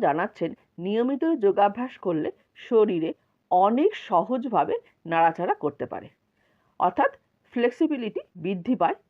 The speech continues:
চলাফেরায় কোনো সমস্যা থাকে না। আজকের ব্যস্ততম দিনে কাজের চাপ হোক কিংবা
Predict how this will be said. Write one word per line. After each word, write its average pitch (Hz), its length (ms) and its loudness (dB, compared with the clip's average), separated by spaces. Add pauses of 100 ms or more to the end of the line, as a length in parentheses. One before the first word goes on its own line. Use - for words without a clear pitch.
(160)
চলাফেরায় 208 540 2 (100)
কোনো 214 180 -4 (160)
সমস্যা 175 420 -4 (320)
থাকে 143 320 -6
না। - 60 -20 (840)
আজকের 190 440 0 (420)
ব্যস্ততম 208 640 2 (180)
দিনে 151 220 -2 (460)
কাজের 180 300 2 (180)
চাপ 196 240 2 (160)
হোক 190 180 0 (340)
কিংবা 262 260 0